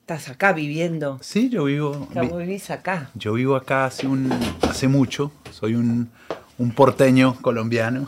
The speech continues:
Speaker 1: Bueno,
Speaker 2: Me
Speaker 1: va.
Speaker 2: vine, me vine en bici ahora.
Speaker 1: Ah, ¿vivís cerca?
Speaker 2: Más o menos. No, no tan cerca, pero, pero bueno, me agarró el calor, el nuevo calor.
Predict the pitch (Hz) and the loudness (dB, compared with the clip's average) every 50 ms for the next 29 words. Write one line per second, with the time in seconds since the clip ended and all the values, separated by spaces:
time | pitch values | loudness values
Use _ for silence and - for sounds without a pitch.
0 | - - - - 139 127 110 - _ _ _ _ _ _ _ - 147 143 135 135 | -8 -12 -6 -4 -4 -4 -4 -6 _ _ _ _ _ _ _ -12 -10 -8 -4 0
1 | 127 110 113 117 113 120 123 120 - - - 104 104 107 110 110 110 117 123 123 | 2 4 4 6 6 4 2 2 -2 -6 -6 -2 0 2 2 2 4 2 2 2
2 | 131 127 127 - - 139 131 120 - - - 101 104 107 117 120 131 - _ _ | 2 2 0 0 -4 -4 -4 -6 -8 -8 -6 -4 -4 -2 -4 -6 -8 -12 _ _
3 | _ - - - _ _ - - 151 165 180 180 147 156 151 151 170 165 - - | _ -20 -20 -20 _ _ -10 -6 -4 -2 0 0 0 0 0 -2 -2 -4 -2 -4
4 | 202 196 165 - 170 165 151 135 131 - _ _ _ _ _ - 247 240 - 240 | -4 -4 -4 -6 -8 -8 -8 -8 -10 -16 _ _ _ _ _ -6 -4 0 2 2
5 | 165 131 110 101 92 - - - - 120 123 123 - 139 127 131 131 - 147 147 | 4 4 2 0 -4 -8 -10 -6 -2 -2 -2 -2 -2 0 0 0 2 2 0 -2
6 | 143 - 165 160 165 - 190 - - - - - 123 113 107 107 104 104 101 98 | 0 2 0 0 0 -2 -4 -4 -4 -4 -4 -2 0 0 0 2 2 0 0 -2
7 | 98 95 - - _ _ _ _ _ _ _ _ _ _ _ _ _ 101 101 101 | -2 -6 -8 -12 _ _ _ _ _ _ _ _ _ _ _ _ _ -2 0 2
8 | 98 98 107 104 95 95 101 95 90 90 87 87 92 92 90 - - 110 107 107 | 2 2 0 0 -2 -4 -6 -6 -6 -6 -6 -6 -6 -6 -6 -2 0 0 2 2
9 | 104 104 104 104 104 104 101 101 - - 117 113 117 117 117 117 120 117 113 - | 2 0 0 -2 -6 -6 -8 -10 -8 -6 -2 0 2 4 4 4 4 4 4 4
10 | 123 110 110 110 104 | 4 4 4 2 2